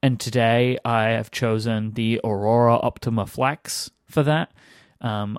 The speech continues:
I enjoy using that pen for these purposes.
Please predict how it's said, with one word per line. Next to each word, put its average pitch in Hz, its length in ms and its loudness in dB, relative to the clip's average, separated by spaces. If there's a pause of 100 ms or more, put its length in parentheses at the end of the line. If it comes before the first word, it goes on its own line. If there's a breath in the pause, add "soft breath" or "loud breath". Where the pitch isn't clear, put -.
I 165 100 0
enjoy 156 380 6
using 143 480 2
that 139 240 0
pen 131 380 0
for 135 180 -4
these 120 320 -4
purposes. 143 760 -4